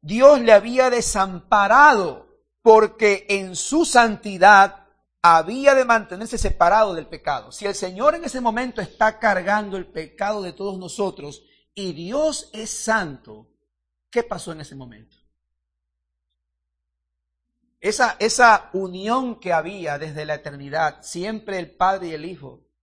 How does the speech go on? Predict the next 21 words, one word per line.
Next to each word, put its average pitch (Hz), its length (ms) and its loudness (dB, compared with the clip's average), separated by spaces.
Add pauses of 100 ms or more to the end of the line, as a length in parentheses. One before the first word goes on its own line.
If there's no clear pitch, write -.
(400)
en 135 160 -16
esa 160 220 -10
unidad, 151 540 -10 (500)
ahora 175 540 -6
estaba 175 480 -8
separada 151 680 -12
por 139 160 -16
el 131 140 -20
pecado. 120 500 -20 (2500)
Es 185 200 -12
la 196 160 -4
evidencia 202 720 -12
clara 170 400 -6
de 143 100 -12
lo 143 220 -12
que - 100 -20
está 196 320 -16
pasando 185 580 -14
en 156 100 -16
ese 151 180 -18
momento. 143 500 -16